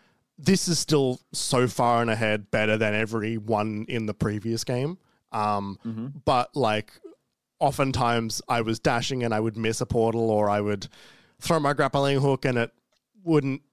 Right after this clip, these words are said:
Speaker 1: quite do it, and then I would wall run and I wouldn't have enough time to get to the end of the wall run before he started to dip, and I had to try and jump, and it was too, a-, anyway, like, it, the game,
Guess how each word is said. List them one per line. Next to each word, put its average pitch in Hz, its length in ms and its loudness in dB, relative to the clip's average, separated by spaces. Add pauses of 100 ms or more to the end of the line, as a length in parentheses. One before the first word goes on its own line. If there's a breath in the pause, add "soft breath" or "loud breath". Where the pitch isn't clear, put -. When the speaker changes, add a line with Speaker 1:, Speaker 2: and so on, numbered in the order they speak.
(140)
Speaker 1:
quite 127 420 0
do 143 220 4
it, 135 260 4
and 127 120 0
then 123 120 2
I 123 120 2
would 120 260 -2
wall 147 280 4
run 131 340 2
and 123 260 0
I 117 180 0 (380)
wouldn't 135 200 2
have 127 120 0
enough 127 260 0
time 135 400 0
to 131 200 0
get 127 260 -4
to - 80 -12
the 131 120 2
end 127 100 0
of 113 80 0
the 127 80 2
wall 120 220 4
run 131 200 2
before 131 240 0
he 127 40 2
started 120 260 0
to 110 60 -6
dip, 127 400 0
and 120 80 0
I 110 40 2
had 110 120 -2
to 117 100 -6 (360 loud breath)
try 120 220 0
and 117 120 -2
jump, 123 360 0 (440)
and 123 180 0
it 120 40 0
was 117 200 -2
too, - 280 -2
a-, 139 140 2
anyway, 117 280 2
like, 127 200 0
it, 156 200 -4 (600 loud breath)
the 160 160 2
game, 147 720 0